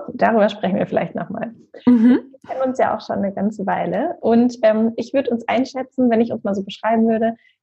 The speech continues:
Speaker 1: ähm, dass wir so clevere Frauen sind. Wir entwickeln uns total gerne weiter, auch unsere Ideen, bringen Projekte gerne voran, haben also von uns intrinsisch einfach einen super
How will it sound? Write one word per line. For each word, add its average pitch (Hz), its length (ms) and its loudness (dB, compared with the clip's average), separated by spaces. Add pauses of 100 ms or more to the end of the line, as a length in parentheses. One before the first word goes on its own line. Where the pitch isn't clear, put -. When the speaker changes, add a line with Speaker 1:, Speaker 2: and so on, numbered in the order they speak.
(100)
Speaker 1:
ähm, 214 280 2
dass 202 200 -4
wir 196 120 0
so 180 200 0 (140)
clevere 262 440 0
Frauen 220 500 0
sind. 214 300 -2
Wir 214 100 0
entwickeln 214 520 -2
uns 269 240 2
total 220 460 -6
gerne 202 320 -2
weiter, 196 280 -4 (100)
auch 196 140 -4
unsere 202 340 0
Ideen, 226 520 2
bringen 214 280 -2
Projekte 233 460 -4
gerne 208 380 -2
voran, 202 460 -4 (380)
haben 208 440 -2
also 196 340 -2 (260)
von 196 120 0
uns 262 300 2
intrinsisch 220 540 0
einfach 202 420 -6
einen 196 140 2
super 214 520 -2